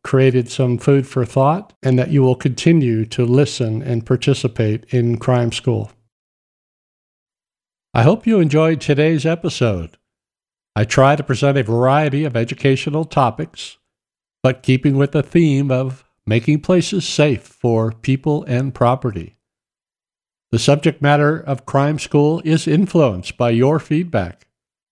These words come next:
so I encourage you to tell me about your ideas for future discussion. I'm always looking for a guest. If you have a particular crime or loss prevention expertise, you have a special legal background about liability,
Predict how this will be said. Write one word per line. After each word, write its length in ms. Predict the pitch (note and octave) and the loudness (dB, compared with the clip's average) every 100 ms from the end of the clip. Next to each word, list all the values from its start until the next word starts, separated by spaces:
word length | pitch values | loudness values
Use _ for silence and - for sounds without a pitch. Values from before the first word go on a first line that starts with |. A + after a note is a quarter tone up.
| _ | _
so 80 | - | 0
I 80 | A#2 | 2
encourage 580 | A#2 A2 D#3+ G3 C#3+ B2 | 2 0 2 2 2 0
you 180 | A#2 A#2 | -2 -2
to 220 | - C#3 | -2 -4
tell 240 | - E3+ | 0 0
me 160 | G3 A#2+ | 2 2
about 340 | G2+ A2 A2+ | 2 -2 -2
your 280 | C3+ F#3 D3 | -2 0 2
ideas 720 | G#2 G2 G#2 F#2+ G2 - - _ | 0 -2 -4 -4 -8 -12 -18 _
for 140 | - A#2+ | -2 0
future 400 | - C#3 - C#3 | 0 0 0 -4
discussion. 760 | C#3+ - D3+ C#3+ - F#2 F#2 - _ _ _ _ _ _ _ _ _ _ - | -4 -2 -2 -2 -6 -8 -10 -18 _ _ _ _ _ _ _ _ _ _ -2
I'm 100 | A#2 | 2
always 280 | F3+ A3+ - | 2 2 0
looking 220 | G3+ G3+ | 0 0
for 180 | G#3+ G#3+ | 0 0
a 40 | |
guest. 580 | D3 D#3 F3+ - - - _ _ _ - | 2 2 2 -2 -10 -16 _ _ _ -10
If 100 | A2 | 2
you 60 | D#3 | 2
have 120 | D#3+ | 2
a 60 | D3+ | 0
particular 720 | E3 D#3 D#3+ - D#3+ E3+ E3+ | 0 0 -2 0 2 2 0
crime 500 | - C3+ C#3+ D3+ D3 | 0 2 2 0 -2
or 80 | |
loss 260 | A2 B2 C3 | 0 0 0
prevention 560 | - C3 C3+ C#3 D3+ D3 | -2 0 0 0 -4 -4
expertise, 1000 | B2 - - D#3 D3 - C3+ D#3+ - - _ _ _ _ | -6 -6 -4 -4 -2 0 0 0 -4 -16 _ _ _ _
you 80 | A#2 | -2
have 100 | B2+ | 0
a 60 | B2+ | -4
special 600 | - - B2 - D3 A#2 | -6 -2 0 0 -2 0
legal 380 | A2+ C3 C#3 D3 | 0 2 0 0
background 640 | C3+ C#3+ D3+ C#3 D3+ E3 | 0 -2 -2 -2 -2 -4
about 300 | B2 A2 A#2 | -4 -4 -2
liability, 840 | G#2+ B2 A2 A#2 C#3 D#3+ F3+ F3 | -2 0 0 0 0 -2 -4 -6